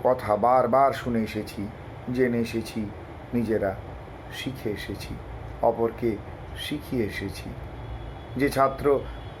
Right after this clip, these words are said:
প্রথম স্কুলে এলো, সে শুনল যে তার বাপটি একটি পাগল, কারণ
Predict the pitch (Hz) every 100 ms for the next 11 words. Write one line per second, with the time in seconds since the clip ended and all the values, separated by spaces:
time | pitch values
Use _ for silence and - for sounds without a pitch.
0 | - 151 156 165 139 127 - - - -
1 | - - - - 160 156 156 165 190 -
2 | - - - - 143 - 185 175 151 143
3 | 143 135 127 127 127 - 131 135 113 117
4 | 113 101 104 95 87 - - - - -
5 | - - 123 120